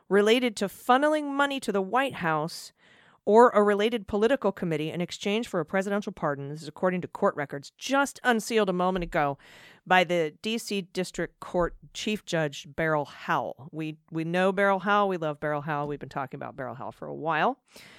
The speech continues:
Uh, incredible district court judge. So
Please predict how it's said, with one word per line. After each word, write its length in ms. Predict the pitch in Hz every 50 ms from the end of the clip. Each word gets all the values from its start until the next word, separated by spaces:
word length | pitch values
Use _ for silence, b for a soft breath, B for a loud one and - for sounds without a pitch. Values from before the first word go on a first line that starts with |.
| B B B B B B B B B B -
Uh, 240 | 170 165 165 165 -
incredible 600 | - 175 175 - - 220 220 220 185 175 160 147
district 400 | - 170 170 160 - - 160 -
court 200 | - - 160 135
judge. 320 | 127 - 151 147 160 - B B B B B B B B
So 400 | _ - - 233 240 233 220 -